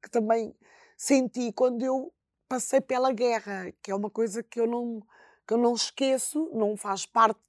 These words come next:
todos os dias do meu pensamento, mas ficou, eu fiquei com muito, muito medo de morrer.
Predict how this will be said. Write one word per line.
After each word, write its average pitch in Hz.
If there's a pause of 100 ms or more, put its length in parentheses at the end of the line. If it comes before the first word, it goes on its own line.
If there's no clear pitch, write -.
(280)
todos 233
os 214
dias 214
do 220
meu 233
pensamento, 226
mas 254 (680)
ficou, 277
eu 226
fiquei 202
com 190
muito, 247
muito 247
medo 214
de 202
morrer. 214